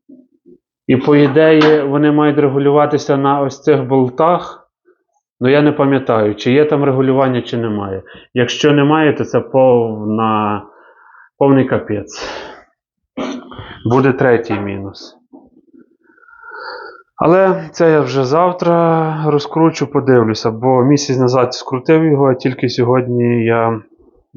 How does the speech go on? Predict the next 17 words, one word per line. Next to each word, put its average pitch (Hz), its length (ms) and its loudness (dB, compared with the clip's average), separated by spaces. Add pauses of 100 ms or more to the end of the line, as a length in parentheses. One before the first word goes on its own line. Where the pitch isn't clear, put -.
(200)
пробував 120 400 2
ним 110 200 0
працювати. 104 800 -2 (1040)
Ось 120 320 -4
так. 98 240 -12 (1300)
Але 131 520 2 (540)
один 127 440 0
жирний 127 420 0
плюс, 135 340 0
який 127 240 -2
перекриває 123 1000 0 (320)
усі 127 340 -2
ці 120 320 -4
недоліки, 147 680 0
це 151 480 -4 (140)
чугунна 139 520 0
станіна. 123 680 0